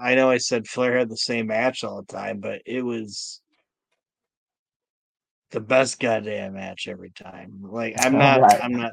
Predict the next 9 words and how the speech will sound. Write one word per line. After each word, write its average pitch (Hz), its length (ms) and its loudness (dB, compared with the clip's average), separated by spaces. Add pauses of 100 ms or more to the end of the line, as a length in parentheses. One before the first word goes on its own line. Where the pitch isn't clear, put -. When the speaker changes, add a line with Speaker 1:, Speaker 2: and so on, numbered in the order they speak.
Speaker 1:
discounting 113 600 -2
him. 101 160 -8 (760)
I'm 123 140 2
not 143 200 4
discounting 131 460 2
Ric 113 200 -4
Flair 110 300 -4
at 104 100 -8
all. 95 220 -12